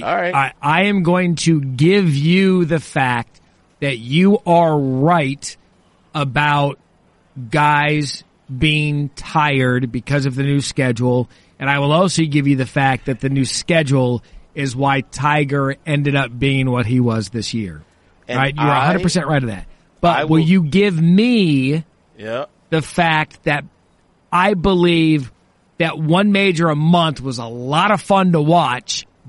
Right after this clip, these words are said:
Speaker 2: but the reason that they were so tired because it was a new schedule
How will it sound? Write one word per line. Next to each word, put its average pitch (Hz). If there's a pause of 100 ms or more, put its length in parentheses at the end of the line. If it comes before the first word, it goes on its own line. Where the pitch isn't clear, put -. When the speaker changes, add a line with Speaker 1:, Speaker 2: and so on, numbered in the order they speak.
(240)
Speaker 2:
but 208 (340)
the 156
reason 170
that 139
they 165
were 156
so 147
tired 135 (280)
because 151
it 160
was 139
a 139
new 180
schedule 127